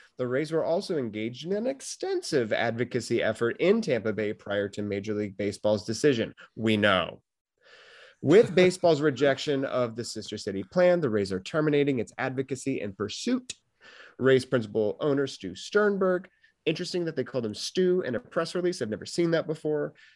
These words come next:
Uh, said the news is very disappointing and the Rays will continue to focus on the twenty twenty-two season. So it was just a lot.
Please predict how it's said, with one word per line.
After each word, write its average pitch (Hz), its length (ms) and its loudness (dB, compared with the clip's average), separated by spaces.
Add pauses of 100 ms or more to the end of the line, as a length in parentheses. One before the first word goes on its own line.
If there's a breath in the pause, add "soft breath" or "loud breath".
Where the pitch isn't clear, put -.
(100)
Uh, 131 220 4
said 147 240 0
the 143 40 4
news 143 260 4
is 117 120 -2
very 147 260 2
disappointing 117 720 -4
and 107 200 -6
the 107 80 -6
Rays 113 360 -2
will 104 120 -6
continue 180 560 -4
to 180 100 -4
focus 104 560 -6
on 104 220 -6
the 98 80 -10
twenty 98 360 -10
twenty-two 95 600 -12
season. 95 640 -6 (880 soft breath)
So 165 720 4 (1400)
it 226 140 4
was 269 180 0
just 190 280 2
a 113 60 2
lot. 107 380 -2